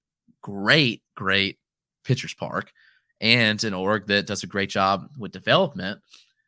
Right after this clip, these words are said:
So to me, it's kinda like a green light for him. And yeah, I think that there is reason to be skeptical, uh, based on his injury history.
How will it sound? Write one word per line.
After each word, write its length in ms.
So 400
to 120
me, 560
it's 100
kinda 200
like 300
a 100
green 280
light 240
for 100
him. 260
And 400
yeah, 240
I 60
think 260
that 260
there 240
is 220
reason 360
to 80
be 100
skeptical, 800
uh, 180
based 320
on 380
his 180
injury 300
history. 420